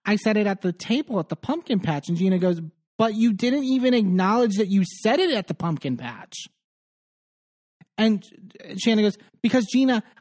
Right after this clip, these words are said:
I don't remember, I do not remember saying it, but I do wanna be very clear.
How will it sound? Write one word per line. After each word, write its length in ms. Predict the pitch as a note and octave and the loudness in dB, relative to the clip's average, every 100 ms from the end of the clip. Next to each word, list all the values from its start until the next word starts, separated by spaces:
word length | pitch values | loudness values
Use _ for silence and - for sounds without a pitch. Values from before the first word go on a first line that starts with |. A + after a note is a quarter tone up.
| _ | _
I 100 | A3 | 0
don't 200 | C#4 D#4+ | 0 0
remember, 440 | C4 A#3 B3 B3 - - | 0 2 2 -2 -2 0
I 120 | A#3 | 2
do 140 | C4 | 2
not 240 | G#3+ G3+ G#3 | 2 2 0
remember 300 | A3 G#3 F#3+ | 0 2 0
saying 280 | G#3+ G#3 | 0 2
it, 120 | C4+ - - | 0 -4 -6
but 120 | - A#3 | -2 0
I 100 | G#3+ | 2
do 180 | A3 | 2
wanna 220 | C#4+ C#4+ B3 | 2 2 2
be 160 | A#3 | 0
very 300 | G3 G#3 A3+ | 2 2 0
clear. 320 | - D4 F3 | 0 0 0